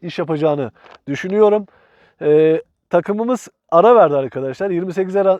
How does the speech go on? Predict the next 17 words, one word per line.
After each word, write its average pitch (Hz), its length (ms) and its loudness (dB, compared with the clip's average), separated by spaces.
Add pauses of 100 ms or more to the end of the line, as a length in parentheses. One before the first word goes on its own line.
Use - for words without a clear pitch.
(100)
yirmi 160 200 -8
sekiz 185 260 -8
Haziran'da 165 440 -6
başladığımız 143 500 -8
kamp 214 240 0 (220)
dün 185 140 -4
itibariyle, 127 440 -8
sekiz 160 300 -10
Temmuz 147 320 -2
itibariyle 113 480 -8
sona 147 240 -6
erdi. 185 360 2 (400)
Dört 214 200 4
günlük 170 240 -8
bayram 160 340 -2
izninin 147 420 -10 (140)
ardından 185 640 0